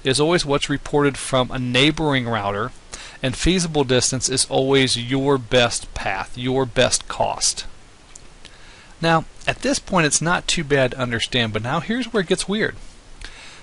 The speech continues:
The feasible distance is actually assigned to a successor route. A successor route is your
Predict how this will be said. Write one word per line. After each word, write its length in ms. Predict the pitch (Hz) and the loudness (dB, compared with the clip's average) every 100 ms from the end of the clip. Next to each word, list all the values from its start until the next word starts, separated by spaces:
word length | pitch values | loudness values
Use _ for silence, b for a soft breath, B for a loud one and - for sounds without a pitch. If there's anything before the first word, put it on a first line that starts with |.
| B | B
The 140 | 156 - | 2 2
feasible 580 | - 240 285 262 208 | 2 0 2 2 2
distance 720 | 156 147 185 - 110 131 - - - - | 2 2 2 2 -2 0 0 -4 -10 -2
is 160 | 135 | -2
actually 400 | 143 147 - 196 | 2 2 2 4
assigned 560 | 185 - 131 120 120 135 - | 4 4 4 2 0 -4 -6
to 160 | - 151 | -2 2
a 60 | |
successor 760 | - 156 - - 165 - 143 113 | 2 2 2 4 4 4 0 -2
route. 440 | 95 92 - - B B B | -4 -6 -8 -14 B B B
A 80 | - | 0
successor 640 | - 139 - 170 190 - 160 | 2 2 4 6 6 4 2
route 300 | 143 139 110 | 4 4 2
is 180 | 135 | -2
your 120 | 139 | -2